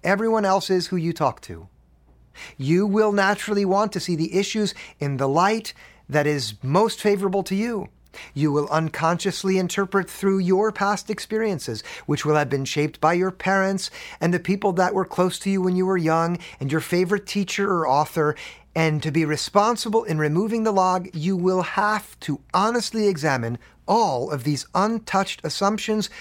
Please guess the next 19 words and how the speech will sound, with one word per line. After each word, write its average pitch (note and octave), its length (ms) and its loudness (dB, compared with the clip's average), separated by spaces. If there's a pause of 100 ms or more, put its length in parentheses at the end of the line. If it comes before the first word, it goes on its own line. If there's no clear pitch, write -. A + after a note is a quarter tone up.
(120)
which - 240 -4
cloud G3+ 560 0
your E3 340 0
vision F3 480 -2 (280)
of C3 140 -4
the C3+ 160 0
issues. G2 560 -6 (1500)
Now, F2 60 -10
here's A3+ 380 0
how F#3 400 2 (340)
to E3+ 100 -2
do D#3 160 2
this. G#2 440 -6 (1120)
You F3+ 240 0
will G#3 220 2
have G3+ 460 0
to G#3+ 60 -2
become E3+ 360 -2
familiar D3 680 0